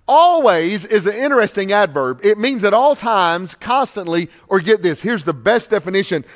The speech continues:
I could find. It means every when. Every when. So Paul says, "Every when rejoice." Now you look at the word rejoice, and it means to be glad or a state of happiness or well-being. But get this,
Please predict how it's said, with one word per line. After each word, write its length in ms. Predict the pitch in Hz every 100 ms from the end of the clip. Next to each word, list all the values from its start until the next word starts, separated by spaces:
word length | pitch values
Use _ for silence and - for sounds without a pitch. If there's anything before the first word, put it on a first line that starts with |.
| - -
I 120 | 180
could 180 | 170 156
find. 360 | 185 170 139 131
It 180 | 214 208
means 360 | 220 220 156 -
every 600 | 240 311 311 254 302 302
when. 680 | 226 - 214 185 107 85 80 _ _ _ _ _ _ _ _ -
Every 540 | 196 190 208 214 180 _ _ _ _
when. 260 | 156 113 73 _ _ _ _ _ _ _ _ _
So 220 | - 269 262
Paul 320 | 240 311 302
says, 460 | - 240 202 208 - _ -
"Every 760 | 254 320 330 277 320 320 285 - _ _ -
when 600 | 269 254 170 147 196 190 _ _
rejoice." 680 | - 180 233 196 269 143 -
Now 100 | 180
you 140 | 175
look 100 | 180
at 80 | 180
the 40 | 160
word 220 | 170 160
rejoice, 440 | 185 170 226 151
and 80 | 147
it 60 | 151
means 200 | 165 135
to 80 |
be 180 | 156 170
glad 440 | 156 170 185 165 127
or 60 |
a 60 | 127
state 260 | - 170
of 100 | 165
happiness 500 | 143 190 180 151 147
or 40 | 151
well-being. 580 | 147 156 143 165 135 120
But 160 | 147
get 180 | 165 175
this, 260 | 165 135